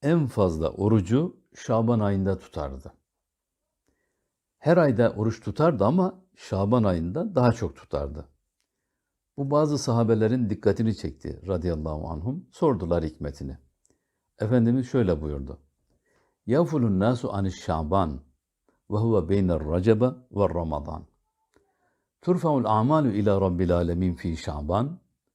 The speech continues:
ve ene uhibbu en yurfa ameli ve ene saim." Buyurdular ki,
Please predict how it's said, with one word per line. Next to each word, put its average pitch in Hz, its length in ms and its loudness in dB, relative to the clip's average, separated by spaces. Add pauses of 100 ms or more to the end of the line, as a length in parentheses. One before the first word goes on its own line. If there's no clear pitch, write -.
(340)
ve 135 80 2
ene 104 240 2
uhibbu 104 600 -6
en 104 140 -2
yurfa 110 380 0
ameli 123 640 -2 (120)
ve 156 80 0
ene 101 180 0
saim." 78 420 -4 (1160)
Buyurdular 151 440 2
ki, - 320 -4